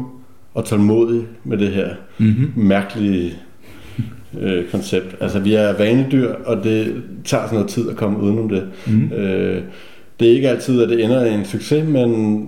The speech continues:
Speaker 1: men prøv nogle forskellige, og, og så er der en god chance for, at der sker noget godt.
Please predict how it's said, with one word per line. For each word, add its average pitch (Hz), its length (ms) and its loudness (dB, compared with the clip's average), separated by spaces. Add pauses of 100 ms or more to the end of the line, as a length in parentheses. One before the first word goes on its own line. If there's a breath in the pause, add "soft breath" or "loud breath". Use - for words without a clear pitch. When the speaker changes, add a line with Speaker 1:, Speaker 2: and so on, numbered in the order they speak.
(140)
Speaker 1:
men 110 120 0
prøv 135 300 -2
nogle 127 200 0
forskellige, 120 540 -4
og, 98 340 0 (880 loud breath)
og - 120 -10
så 107 200 0 (480)
er 113 80 0
der 98 80 2
en 92 140 0
god 98 80 -2
chance 95 260 -2
for, 107 80 -2
at 98 40 0
der 95 60 -2
sker 101 200 -2
noget 95 200 -2 (100)
godt. 98 220 -2